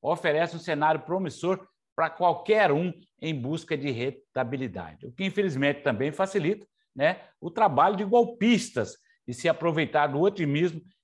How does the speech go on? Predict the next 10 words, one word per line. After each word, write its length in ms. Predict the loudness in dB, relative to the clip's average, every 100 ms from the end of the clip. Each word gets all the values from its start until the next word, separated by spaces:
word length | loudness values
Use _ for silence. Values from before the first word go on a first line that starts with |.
| -12
e 80 | 0
da 200 | 2 2
falta 480 | 2 2 2 -2
de 80 | -8
conhecimento 920 | -10 -8 -8 -6 -4 -2 2 0 -2
dos 200 | -6 -4
investidores 640 | -2 0 -2 -2 -2 0 -2
pra 200 | -6 -6
promover 560 | -4 -4 0 0 -2
fraudes, 520 | 0 2 2 0 -6